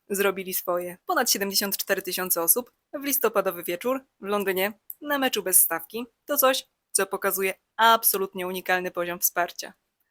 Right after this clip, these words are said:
Na boisku osiem do zera dla Anglii, na trybunach pokaz siły i zaangażowania kibiców. Nic dziwnego, że to właśnie Anglia jest dziś jednym z motorów napędowych kobiecej piłki na świecie. No to teraz pytanie do was. Byliście na którymś z tych meczów?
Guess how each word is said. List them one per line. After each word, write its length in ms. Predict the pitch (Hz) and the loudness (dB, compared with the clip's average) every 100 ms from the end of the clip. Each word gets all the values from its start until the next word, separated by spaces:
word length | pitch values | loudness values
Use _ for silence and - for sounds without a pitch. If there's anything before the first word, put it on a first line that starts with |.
| - | -4
Na 120 | 311 | -2
boisku 340 | 285 269 - | 2 2 2
osiem 220 | 214 220 208 | 0 0 -2
do 100 | 196 | 0
zera 180 | 196 | 0
dla 120 | 196 190 | 2 0
Anglii, 360 | 202 220 254 _ _ - | 0 -4 -12 _ _ -4
na 120 | 196 | -2
trybunach 420 | 196 170 185 180 | 0 -2 -2 -4
pokaz 340 | - 180 185 - | -6 -2 0 0
siły 200 | 180 180 | -2 -2
i 60 | |
zaangażowania 640 | 180 180 185 180 180 180 180 | 0 -2 -2 -2 -4 -4 -6
kibiców. 560 | 185 170 - - - _ _ | -10 -8 -6 -6 -12 _ _
Nic 160 | 381 302 | -4 -2
dziwnego, 420 | 247 202 180 175 - - | -2 -2 -4 -6 -12 -8
że 140 | - 330 | -6 -4
to 120 | 247 | 0
właśnie 340 | 214 - 190 | 0 2 0
Anglia 220 | 190 175 | 0 -2
jest 140 | 180 180 | -4 -4
dziś 180 | 185 - | -2 -2
jednym 240 | 185 180 | -4 -6
z 80 | 180 | -6
motorów 340 | 180 180 175 | -4 -4 -6
napędowych 520 | 185 190 185 180 180 | -8 -6 -6 -6 -8
kobiecej 360 | - 185 180 180 | -8 -6 -4 -4
piłki 300 | 180 175 185 | -6 -10 -8
na 100 | 175 | -4
świecie. 440 | - 180 165 165 - - | -4 -4 -8 -10 -12 -8
No 100 | 311 | -2
to 120 | 277 | 0
teraz 280 | 254 208 202 | 2 2 0
pytanie 400 | 214 202 185 180 | 0 -2 -2 -2
do 140 | 180 | -4
was. 280 | 170 165 - _ _ - | -4 -4 -4 _ _ -6
Byliście 360 | 196 196 190 196 | -2 -2 -2 -2
na 100 | 185 | -4
którymś 340 | - 185 185 | -4 -6 -4
z 60 | - | -4
tych 120 | 185 | -4
meczów? 400 | 185 208 262 | -6 -4 -4